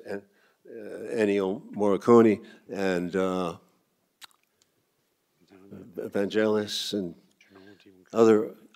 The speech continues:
artists help me. And at the same time, uh, I, I, on a film like, uh, Natural Born Killers, we just used, uh, needle drops. Uh, any song we wanted in the universe, we just picked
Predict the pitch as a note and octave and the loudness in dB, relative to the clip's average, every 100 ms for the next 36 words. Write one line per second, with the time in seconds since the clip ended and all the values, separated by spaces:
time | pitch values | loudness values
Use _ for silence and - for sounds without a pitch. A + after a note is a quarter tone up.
0 | - G#2+ F#2 F#2 - - - F#2+ G#2 - | -4 -2 -2 -4 -8 -8 -8 -2 0 0
1 | A2+ G#2+ - - _ - - G#2+ G#2+ G2+ | 2 0 0 -20 _ -20 -16 -4 0 2
2 | G2+ B2 D#3 D#3 C#3+ B2+ A#2+ G#2+ B2 A#2+ | 2 0 0 -2 -6 -10 -10 -8 -6 -6
3 | - _ _ _ - - B2+ A#2+ - - | -8 _ _ _ -8 -4 -2 -2 -2 -6
4 | - - B2+ C3+ C#3 - C#3 B2+ - D3 | -6 -4 -2 0 -2 2 2 4 6 8
5 | D3 C3 B2 - B2 A#2+ A#2+ A2 - _ | 8 6 4 4 4 4 4 0 -6 _
6 | _ - _ _ C3 B2+ B2 C3+ A#2 A#2+ | _ -20 _ _ 0 0 0 -2 2 2
7 | A#2+ C3+ C#3 C3 B2+ A#2+ C3 B2+ - B2 | 2 4 6 6 4 4 4 4 4 2
8 | B2+ A#2+ - A#2 G#2+ G#2+ - - - - | 2 0 0 2 4 2 -4 -20 -20 -20
9 | - - C#4 D#3 C#3+ G#2+ G#2+ F#2+ - - | -20 -8 6 8 8 8 4 4 0 -6
10 | A2 G2+ F2 - - D4 - - _ B2+ | -4 -2 -4 -10 -20 -20 -20 -20 _ -8
11 | C3 B2 B2 A#2 A2 G#2 G2+ G2 C3+ A2+ | -6 -6 -4 -4 -4 -6 -8 -12 4 8
12 | A#2 G#2+ G2+ G2 G2 B2 C#3 G#2 G2 - | 8 8 4 4 4 4 4 2 -2 -6
13 | F#2+ G2+ F2+ - G2+ - | -10 -10 -8 -8 -8 -12